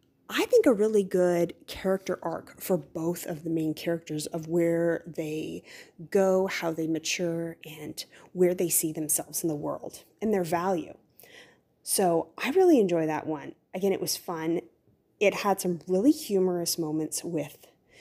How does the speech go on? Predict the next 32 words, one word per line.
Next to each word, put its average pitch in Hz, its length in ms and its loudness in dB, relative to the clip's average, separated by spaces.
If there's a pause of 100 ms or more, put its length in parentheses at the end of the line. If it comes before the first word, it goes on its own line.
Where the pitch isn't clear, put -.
(160)
the 160 100 -8
kids. 160 420 -4
And 180 80 0
again, 185 280 2
it 202 100 -2
had - 340 -4
a 220 60 0
governess 180 640 0
that 151 260 -8 (540)
these 175 260 -4
kids 180 240 0
aren't 165 220 0
just - 440 -2
a - 60 -14
burden 160 560 -2 (220)
that 175 160 -8
they 160 120 0
need 160 200 0
to 160 40 -10
be 151 80 0
taken 151 220 -2
care 180 280 -2
of. 156 120 -2
They 214 140 -2
are 277 120 2
really 196 560 4
a 165 100 -12
big 156 360 -10
part - 420 -8
of 160 220 -10
the 165 60 -2
story. 156 600 -2